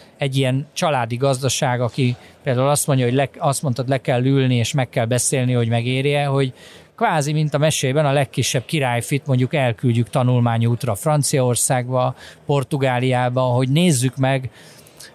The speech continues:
hogy ott hogy termesztik. Most nyilván nem feltétlenül ilyen népmesei jelleggel. Egy adott cég,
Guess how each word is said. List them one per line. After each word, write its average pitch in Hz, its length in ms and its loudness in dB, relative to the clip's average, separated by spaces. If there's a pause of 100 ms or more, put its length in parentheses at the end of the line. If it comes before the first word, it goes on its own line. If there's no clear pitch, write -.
(160)
hogy 135 200 -2
ott 190 240 -2
hogy 143 160 0
termesztik. 113 720 -2
Most 139 160 -4
nyilván 143 260 2
nem 131 160 2
feltétlenül 120 500 0
ilyen 117 120 2
népmesei 123 560 -2
jelleggel. 151 680 0
Egy 170 180 -4
adott 147 260 -2
cég, 127 480 -4